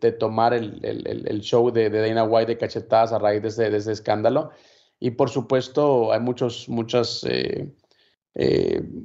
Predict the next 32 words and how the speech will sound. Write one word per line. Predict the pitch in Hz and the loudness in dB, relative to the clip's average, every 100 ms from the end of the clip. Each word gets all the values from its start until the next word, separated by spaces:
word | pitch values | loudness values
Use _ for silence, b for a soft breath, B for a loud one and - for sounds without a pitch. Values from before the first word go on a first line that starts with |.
| - - - _ | -14 -16 -20 _
versiones, | 139 131 113 156 156 139 | 0 0 0 2 2 0
¿no? | 123 131 | -2 -2
Que | 123 | 0
hay | 127 | 2
otro, | 131 127 131 | 2 2 4
otro | 127 131 123 | 4 2 0
video | 117 123 127 | 4 4 4
en | 123 | 0
que | - | -4
se | 107 113 | -4 2
ve | |
a | 117 | 2
Dana | 123 127 | 2 0
que | - | 2
ya | 113 | 0
está | 120 120 | 4 2
agrediendo | 113 113 113 113 | 2 -2 0 0
antes | 117 113 | 0 -4
a | |
su | 110 | -10
esposa. | 98 - 139 131 139 135 B B B - | -8 -2 0 2 2 0 B B B -2
No | 143 | 0
sé, | - 123 | 0 -2
es | 113 | -2
un | 143 | -2
escándalo | 131 - 127 127 113 | 0 0 0 2 0
que | - | 2
realmente | 110 117 117 113 | 2 2 0 0
creo | 117 117 | 0 0
que | 110 | -2
también | 110 107 107 | -2 -4 2
puede, | 117 117 107 B | 4 6 4 B